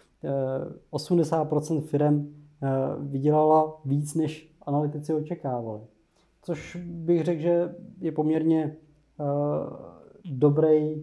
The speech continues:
indikátor toho, že se na tom nemají úplně špatně ty firmy. I přesto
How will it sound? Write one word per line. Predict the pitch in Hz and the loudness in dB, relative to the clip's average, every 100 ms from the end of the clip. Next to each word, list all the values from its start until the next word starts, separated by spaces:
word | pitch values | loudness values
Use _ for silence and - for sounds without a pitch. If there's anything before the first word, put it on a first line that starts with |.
| - | -4
indikátor | 139 147 147 147 143 147 | 0 0 0 -2 -2 -4
toho, | - 135 135 139 | -2 -2 0 0
že | 139 143 | 0 -2
se | - | -2
na | 151 151 | -2 -2
tom | 156 | 0
nemají | 151 147 139 | 2 4 2
úplně | 135 - 135 | 0 -4 -4
špatně | 135 - 120 117 | -4 -8 -10 -12
ty | - | -12
firmy. | 113 120 107 107 107 _ _ _ - | -14 -12 -10 -10 -14 _ _ _ -14
I | |
přesto | 147 - 135 - 135 | -8 -6 -4 -2 -4